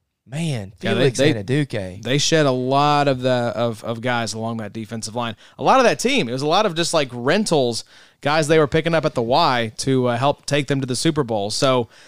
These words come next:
Speaker 2: uh, Ray goes with Keyshawn Butte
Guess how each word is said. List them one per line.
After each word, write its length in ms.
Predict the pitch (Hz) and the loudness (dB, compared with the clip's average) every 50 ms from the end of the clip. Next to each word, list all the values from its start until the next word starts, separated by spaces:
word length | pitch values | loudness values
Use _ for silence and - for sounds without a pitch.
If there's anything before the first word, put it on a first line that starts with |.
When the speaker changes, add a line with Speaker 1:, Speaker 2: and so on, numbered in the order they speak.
| - - _ - | -20 -20 _ -4
Speaker 2:
uh, 200 | 120 123 127 123 104 | 0 2 2 2 2
Ray 260 | 117 139 151 170 196 | 2 2 4 4 4
goes 320 | 175 160 170 170 190 185 - | 4 4 4 6 6 4 2
with 140 | 165 143 - | 0 -4 -2
Keyshawn 440 | - 196 180 - 185 180 175 165 | -2 -2 0 2 4 4 2 2
Butte 640 | 143 175 185 165 - - 196 202 233 277 320 254 226 | 2 0 0 0 2 2 4 4 4 4 2 0 -2